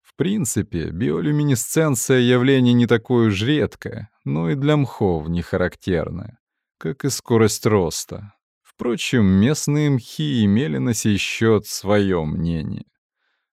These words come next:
В животе заурчало, намекая, что выздоровление — процесс энергозатратный. Миха огляделся. Еды поблизости не наблюдалось,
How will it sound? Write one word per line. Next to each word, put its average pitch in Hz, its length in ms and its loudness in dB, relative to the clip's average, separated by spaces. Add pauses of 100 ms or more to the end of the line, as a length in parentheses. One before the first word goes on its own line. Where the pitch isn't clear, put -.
В 95 100 -4
животе 101 580 0
заурчало, 107 1000 -2
намекая, 101 560 2
что 95 260 -4
выздоровление — 92 1000 -2 (320)
процесс 139 580 0
энергозатратный. 104 1160 0 (320)
Миха 113 460 0
огляделся. 107 920 0 (540)
Еды 92 480 -2
поблизости 101 760 0
не 95 120 2
наблюдалось, 98 800 2